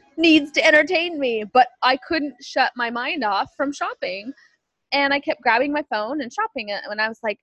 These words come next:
and I, and this is very interesting process happened was the first thing was, like,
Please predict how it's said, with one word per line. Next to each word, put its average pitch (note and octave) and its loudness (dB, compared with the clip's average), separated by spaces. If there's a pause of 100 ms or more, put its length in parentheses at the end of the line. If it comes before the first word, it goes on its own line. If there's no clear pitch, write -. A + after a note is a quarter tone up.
and A#3+ -4
I, A#3+ -8 (200)
and B3 -4
this B3+ -8
is C4 -12
very C#4+ -6 (120)
interesting A#3 -14
process F#3 -10
happened E3+ -8
was F#3 -4 (720)
the A#3 -8
first D4+ -4
thing B3+ -4
was, G3 -8
like, F3 -2